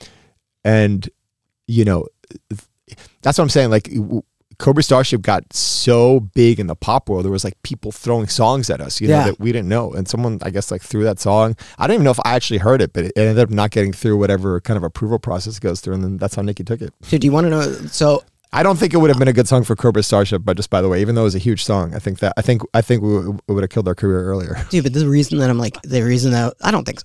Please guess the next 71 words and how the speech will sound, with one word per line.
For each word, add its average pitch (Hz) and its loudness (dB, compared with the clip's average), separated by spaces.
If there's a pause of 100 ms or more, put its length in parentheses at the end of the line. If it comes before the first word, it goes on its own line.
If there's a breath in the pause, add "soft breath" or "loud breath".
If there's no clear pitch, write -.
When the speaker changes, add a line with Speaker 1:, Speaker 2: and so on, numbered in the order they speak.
Speaker 2:
I 165 -2
don't - -16 (140)
think - -14
so. - -10 (480)
But 208 0
Speaker 1:
Can 147 6
you 185 8
imagine 156 4
playing 147 2
Starships 107 0
at 107 4
emo 110 -2
night? 156 0
I 131 0
don't 117 -2
know 85 -6
if - -12
that, 101 -6
if - -10
that 110 -4
Speaker 2:
Yes. 98 -2
Speaker 1:
really 82 -10 (180)
Speaker 2:
I 180 0
Speaker 1:
Really? 175 -2
Speaker 2:
absolute-, 165 0
yeah, 220 2
Speaker 1:
Have 120 2
you 127 4
done 127 4
Speaker 2:
absolutely. 185 -2
Speaker 1:
it? 120 4
Really? 147 2
Speaker 2:
I'm - -14
sure - -8
that - -14
somebody - -6
Speaker 1:
Yeah. - -4
Speaker 2:
has 139 -4
done 73 -4
it - -6
somewhere. 160 -2
Speaker 1:
Yeah. 180 2
Speaker 2:
But, 233 2
like, 220 2
I, 208 0
the 185 0
reason 196 -2
why 185 0
I'm 165 0
like, 147 -2
you're, 160 -2
you're 156 -10
not 160 -2
talking 160 -2
about 139 -6
forcing 151 -4
shit 110 -4
is, 113 -6
like, 123 -6 (240 loud breath)
what 147 0
I, 147 2
and 143 0
why 139 -2
I 135 -2
was 127 -2
like, 123 -6
"Oh, 226 2
I 170 4
prepared 185 0
for 139 -4
this." 110 -4